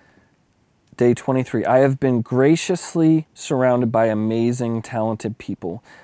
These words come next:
I pick and choose who I surround myself with. However, I need to balance to stay refreshed. Seeking God has been difficult and challenging, yet today was a beautiful day of triumph and love.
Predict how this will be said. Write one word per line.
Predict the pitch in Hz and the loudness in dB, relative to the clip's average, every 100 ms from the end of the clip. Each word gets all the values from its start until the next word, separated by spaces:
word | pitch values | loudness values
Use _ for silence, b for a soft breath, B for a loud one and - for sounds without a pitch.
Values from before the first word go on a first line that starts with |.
| B | B
I | 117 127 | -2 -2
pick | - 170 - | -2 -8 -4
and | 175 | -2
choose | 160 - 139 135 - | -2 0 2 0 -2
who | 139 156 | 0 2
I | 165 | 2
surround | 156 - 127 113 107 | 0 -2 -2 -2 -2
myself | 98 - - 87 - | -4 -6 -8 -10 -8
with. | 69 - _ b b b b | -12 -12 _ b b b b
However, | 123 123 131 135 | 4 4 4 4
I | 120 | 4
need | 123 127 | 2 0
to | 127 | 0
balance | 117 123 123 139 151 143 - | -2 0 4 2 0 -4 -12
to | - 123 | -10 -8
stay | - - 117 | -6 -2 -2
refreshed. | 117 110 - 78 - | -2 -6 -8 -10 -10
Seeking | - - 147 - 156 | -10 -2 -2 0 -2
God | 139 131 127 127 | 2 4 4 2
has | 120 | -2
been | 120 104 104 | -6 -6 -6
difficult | 127 135 143 - 123 | -4 -4 -4 -6 -8
and | 87 107 | -6 -10
challenging, | - 131 139 147 151 151 160 B B B B B | -8 -6 -4 -2 -4 -4 -6 B B B B B
yet | 127 120 | 0 0
today | - 127 123 123 | -2 0 4 4
was | 123 | 2
a | 117 | 0
beautiful | 120 123 139 - | 0 0 0 -2
day | 139 117 113 | -2 0 0
of | 104 | -2
triumph | - 117 117 113 113 | -4 -2 -2 -2 -6
and | 110 101 | -8 -8
love. | 76 92 | -8 -10